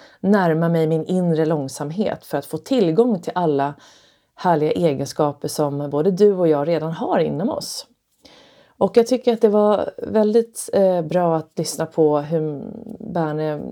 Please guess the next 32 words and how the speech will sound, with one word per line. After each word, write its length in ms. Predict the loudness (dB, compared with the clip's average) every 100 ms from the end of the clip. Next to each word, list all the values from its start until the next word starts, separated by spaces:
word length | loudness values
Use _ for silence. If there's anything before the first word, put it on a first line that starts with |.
| -14 _ -8
tycker 220 | -6 -4
att 80 | -6
man 80 | -8
ska 160 | -10
träna 480 | -8 -4 -2 -2 -2
det 60 | -2
här, 180 | -4 -4
och 60 |
att 120 | -4
man 100 | -4
alltid 340 | -2 -2 -2 0
börjar 320 | 2 2 0
med 140 | 0
den 120 | -4 -2
emotionella 680 | -4 -4 -2 -2 0 -2 -4
träningen 520 | -2 -4 -2 -6 -4
innan 320 | -2 -2 -2
man 120 | -4
går 80 | 0
vidare 320 | 2 2 0
till 160 | -2 -4
den 100 | -4
mentala 420 | -6 -4 -2 -2
träningen 580 | -2 -4 -4 -8 -10 -12 _ -20 _ _ _
och 220 | -4 -2
sen 200 | -4 -4
den 100 | -6
fysiska 560 | -4 -4 -4 -10 -10 -8
träningen. 560 | -6 -8 -8 -10 -12 -14 _ _ -20 _ _ _
Och, 460 | 0 0 _ -4
eh, 400 | 0 2 2 0 -4
att 400 | -8 -8 -12 -20